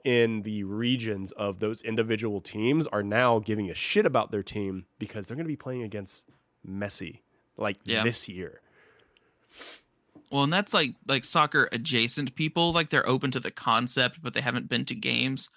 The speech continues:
Speaker 2: Telling them that a team in our league signed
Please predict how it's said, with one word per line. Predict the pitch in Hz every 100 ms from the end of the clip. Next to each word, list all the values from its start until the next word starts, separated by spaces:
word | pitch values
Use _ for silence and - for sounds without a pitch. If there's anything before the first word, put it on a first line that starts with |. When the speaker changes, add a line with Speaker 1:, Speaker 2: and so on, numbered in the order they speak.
| _ _ _ _ _ _ _ -
Speaker 2:
Telling | - 156 190 165
them | 120 120 127 123
that | 127 117 113
a | -
team | - 143 131
in | - 120 120
our | 117 123 123
league | 117 117 113
signed | - 135 123 123